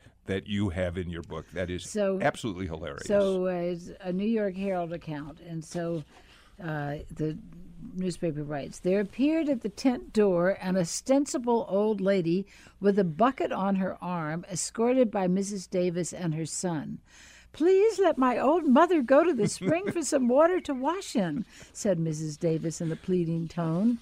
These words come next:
Speaker 1: 'It strikes me your mother wears very big boots,' said the guard as he <laughs> hoisted the old lady's dress with his saber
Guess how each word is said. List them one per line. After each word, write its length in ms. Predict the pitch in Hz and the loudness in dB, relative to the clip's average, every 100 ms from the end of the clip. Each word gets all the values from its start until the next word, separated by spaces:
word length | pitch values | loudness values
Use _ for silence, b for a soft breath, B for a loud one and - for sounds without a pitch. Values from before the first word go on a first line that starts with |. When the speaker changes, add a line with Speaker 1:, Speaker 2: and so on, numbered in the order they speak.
| B B B | B B B
Speaker 1:
'It 180 | 269 226 | -2 -2
strikes 580 | - - 240 302 - 233 | -6 -4 0 0 0 4
me 100 | 226 | 4
your 260 | 196 170 | 6 4
mother 360 | 170 240 262 202 | 4 4 6 4
wears 360 | 180 175 156 | 4 2 0
very 360 | 143 214 196 160 | 2 2 4 2
big 400 | 139 160 131 117 | 0 0 0 4
boots,' 460 | 196 262 196 - - B B | 6 6 2 -6 -16 B B
said 320 | - 208 180 | 0 2 4
the 80 | 170 | 2
guard 420 | 165 175 170 185 | 2 2 4 4
as 180 | 202 156 | 4 4
he 140 | 214 185 | 2 0
<laughs> 140 | - | 0
hoisted 480 | 202 226 - 202 180 | 2 2 0 0 0
the 160 | 180 | 2
old 300 | 180 190 180 | 2 2 2
lady's 400 | 180 190 175 156 | 2 2 0 -4
dress 360 | - 185 190 - | -2 0 0 -2
with 120 | 170 | -4
his 180 | 160 147 | -2 -4
saber 500 | - 190 180 214 | -2 2 4 4